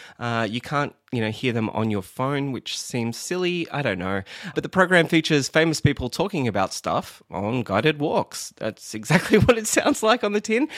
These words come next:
I don't know how much I would be into it. It seems to be like a lot of, Apple has a certain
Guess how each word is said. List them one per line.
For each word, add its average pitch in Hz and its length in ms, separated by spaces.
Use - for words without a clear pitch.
I 180 220
don't 185 400
know 175 320
how 151 320
much 143 440
I 127 200
would 123 240
be 113 220
into 135 480
it. 131 180
It - 160
seems 156 240
to - 100
be 127 220
like 104 240
a 104 60
lot 107 180
of, 104 260
Apple 185 240
has 170 240
a 147 80
certain 127 460